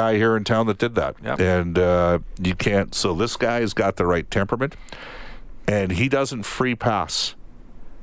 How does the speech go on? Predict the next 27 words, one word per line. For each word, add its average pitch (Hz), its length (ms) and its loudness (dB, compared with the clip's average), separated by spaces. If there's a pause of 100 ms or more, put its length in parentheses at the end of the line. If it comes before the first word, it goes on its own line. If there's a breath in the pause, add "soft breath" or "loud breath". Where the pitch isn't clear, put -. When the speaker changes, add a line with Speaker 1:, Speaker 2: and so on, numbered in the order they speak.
Speaker 1:
himself. 95 680 0 (640 loud breath)
And 90 640 0 (140)
so 90 380 2 (420)
Speaker 2:
I 160 40 0
mean, 202 140 0
we 262 120 2
all 302 180 4
look 185 200 0
at, 135 240 -2
you 160 100 0
know, 127 180 2
there's 127 200 0
certain - 280 -2
things 120 280 -2
that, 107 180 -2
that 104 260 -2 (100)
even 123 260 -2
us 113 160 -2
people - 320 -6
who 113 180 -2
know 104 160 -2
very 101 200 0
little 101 220 -2
about 95 240 -2
goaltenders 87 600 -4 (340 loud breath)
can 113 260 -2
see. - 400 -4